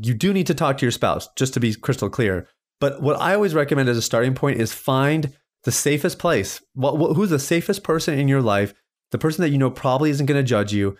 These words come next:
Where's that safest place? Go talk to them, because that is going to absolve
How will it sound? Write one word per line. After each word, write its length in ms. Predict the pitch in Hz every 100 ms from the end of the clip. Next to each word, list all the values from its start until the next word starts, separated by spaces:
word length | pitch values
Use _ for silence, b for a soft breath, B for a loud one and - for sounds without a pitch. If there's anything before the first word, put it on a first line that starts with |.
| B _ -
Where's 340 | 113 139 165
that 120 | 170
safest 340 | - 160 135 131
place? 240 | 107 98
Go 240 | - 123 135
talk 240 | 143 123
to 80 | 131
them, 240 | 107 95 95 _ _ -
because 340 | 127 151 135
that 240 | 139 160 196
is 140 | 180
going 200 | 139 147
to 140 | 147 135
absolve 640 | 113 104 123 127 113 104